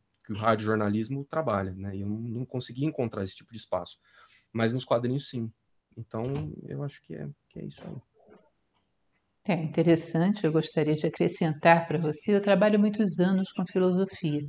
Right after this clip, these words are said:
Speaker 2: você sabe disso, né? Eu tenho trinta e um anos em Nova Acrópole.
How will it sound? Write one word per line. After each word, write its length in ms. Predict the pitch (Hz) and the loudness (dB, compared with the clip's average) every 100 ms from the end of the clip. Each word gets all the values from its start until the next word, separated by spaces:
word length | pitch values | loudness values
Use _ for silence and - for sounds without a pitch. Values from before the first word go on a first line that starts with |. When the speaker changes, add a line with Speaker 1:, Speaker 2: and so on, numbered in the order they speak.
| - _ _ - | -12 _ _ -8
Speaker 2:
você 180 | - | -4
sabe 420 | 147 - 156 151 147 | -6 2 2 2 -2
disso, 560 | 151 151 143 - 165 | -2 -2 -2 -8 -6
né? 80 | 160 165 - _ _ _ _ | -6 -6 -16 _ _ _ _
Eu 180 | 156 147 | -4 -2
tenho 240 | 160 160 | -2 -2
trinta 380 | 143 170 180 175 | 0 6 6 6
e 60 | 170 | 4
um 160 | 170 | 4
anos 460 | 170 160 151 - - - _ _ | 4 4 0 -4 -12 -14 _ _
em 80 | 156 | -2
Nova 260 | 156 151 | -2 0
Acrópole. 680 | 151 147 160 147 - 147 147 | -2 0 -2 -2 -4 -6 -6